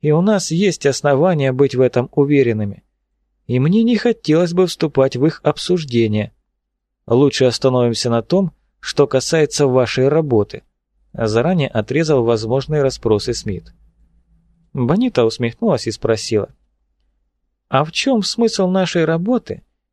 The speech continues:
если вы так уверены в тех, с кем мы встречаемся?»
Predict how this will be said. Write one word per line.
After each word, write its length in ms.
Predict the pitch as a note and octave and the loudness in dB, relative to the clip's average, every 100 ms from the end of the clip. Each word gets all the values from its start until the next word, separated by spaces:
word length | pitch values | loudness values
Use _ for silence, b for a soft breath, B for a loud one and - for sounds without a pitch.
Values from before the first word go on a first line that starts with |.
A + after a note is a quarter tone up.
| - | -8
если 460 | B2+ F#3+ C4 - | -4 0 0 0
вы 140 | A#2+ B2 | 0 0
так 320 | - D3+ - | 0 -2 0
уверены 400 | C#3 C#3 C3 B2+ | 2 2 0 -2
в 120 | - | -8
тех, 340 | - B3+ A#3 - _ | -4 -4 -4 -10 _
с 160 | - - | -14 -12
кем 260 | - G#3 F3+ | -4 -2 0
мы 140 | F#3+ | -2
встречаемся?» 800 | - A3 - A#2 G#2 G2+ - | -4 -8 -2 -2 -2 -4 -12